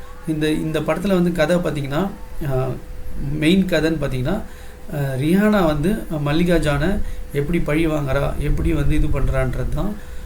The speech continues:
அஹ், மல்லிகா ஜான் வந்து அவமானப்படுற சீன்லாம் வந்து ரொம்ப ஹைலைட்டாகவும், அதையே மறைமுகமாகவும் கரெக்டாகவும் காமிச்சிருந்தாங்க. அதனால அது வந்து ரொம்ப அசிங்கமாவும் தெரியல.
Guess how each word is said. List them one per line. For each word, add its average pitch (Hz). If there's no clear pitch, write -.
அஹ், 143
மல்லிகா 156
ஜான் 156
வந்து 147
அவமானப்படுற 143
சீன்லாம் 143
வந்து 139
ரொம்ப 160
ஹைலைட்டாகவும், 151
அதையே 165
மறைமுகமாகவும் 165
கரெக்டாகவும் 151
காமிச்சிருந்தாங்க. 139
அதனால 151
அது 151
வந்து 156
ரொம்ப 151
அசிங்கமாவும் 160
தெரியல. 135